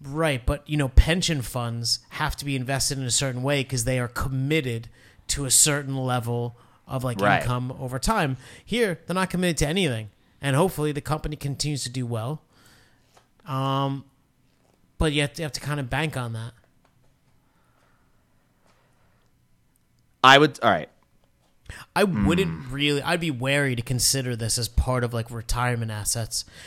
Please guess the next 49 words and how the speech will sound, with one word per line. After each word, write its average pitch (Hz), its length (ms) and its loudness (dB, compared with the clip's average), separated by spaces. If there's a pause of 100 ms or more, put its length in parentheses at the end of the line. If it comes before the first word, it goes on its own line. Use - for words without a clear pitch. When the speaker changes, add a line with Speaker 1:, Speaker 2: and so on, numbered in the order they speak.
(120)
Speaker 1:
This - 160 2
could 151 180 -2
be, 143 120 4
Speaker 2:
Oh, 131 160 12
Speaker 1:
like, 107 160 6
Speaker 2:
yeah, 107 240 4
Speaker 1:
a 87 40 -2
great 101 240 4
Speaker 2:
totally. 85 140 -2
Speaker 1:
way 131 180 0
to 120 260 -2 (500)
maybe 131 400 0
grow 127 320 0
wealth 123 400 0
if - 40 -12
this 113 160 0
is, 117 100 -2
like, 113 120 -4
a 120 60 -2
young, 117 280 -2
exciting 120 460 -4
company, 113 540 -4 (100)
but, 113 260 -8 (460)
um, 113 160 -8
Speaker 2:
I 127 100 12
think 135 140 8
this 113 120 -2
is, 117 200 0
I 127 120 8
think 135 160 0
this 117 140 -2
is 104 200 -4 (240)
gravy. 92 520 -2 (440)
Speaker 1:
It's 135 120 2
Speaker 2:
This - 80 6
Speaker 1:
high 160 80 4
Speaker 2:
is 123 100 2
Speaker 1:
risk. 123 140 0
Speaker 2:
gravy. 151 560 8 (220)
Yeah, 127 220 8
this 135 120 4
is 143 100 0
gravy 147 380 6
on 147 180 6
top 123 300 8
of 113 120 -4
the 113 160 6
financial 104 380 2
blueprint. 90 500 -4